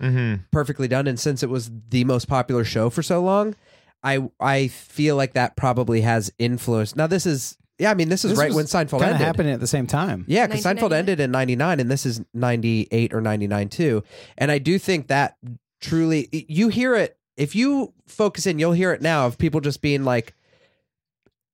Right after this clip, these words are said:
Speaker 2: taking on Seinfeldian ways they talk about their, their day-to-day things because it was so,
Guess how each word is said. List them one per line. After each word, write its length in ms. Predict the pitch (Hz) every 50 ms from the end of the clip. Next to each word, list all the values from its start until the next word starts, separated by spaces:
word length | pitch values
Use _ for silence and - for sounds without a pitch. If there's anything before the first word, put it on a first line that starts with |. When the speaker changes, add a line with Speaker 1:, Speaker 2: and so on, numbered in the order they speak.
| _ - _ _ _
Speaker 2:
taking 440 | - - 175 175 175 - 180 170 156
on 200 | 151 151 151 147
Seinfeldian 1120 | 143 - - 135 143 139 143 135 - 147 135 139 139 127 135 131 127 127 123 120 120 - -
ways 360 | 117 127 127 127 131 123 113
they 140 | 127 120 113
talk 280 | - 131 127 123 - -
about 380 | 117 117 113 113 110 110 - - _ _ _ _ _ _ _ _ _ _ _ _
their, 680 | 120 117 107 120 117 113 113 107 107 107 107 104 95 - _ _ _
their 340 | - 117 110 117 110 110 113
day-to-day 520 | 107 - 117 110 117 107 117 104 117 113
things 320 | 107 - 170 147 117 104 -
because 280 | - 117 - 127 117 110
it 60 | 110
was 140 | 98 110 -
so, 380 | - - 120 110 110 107 107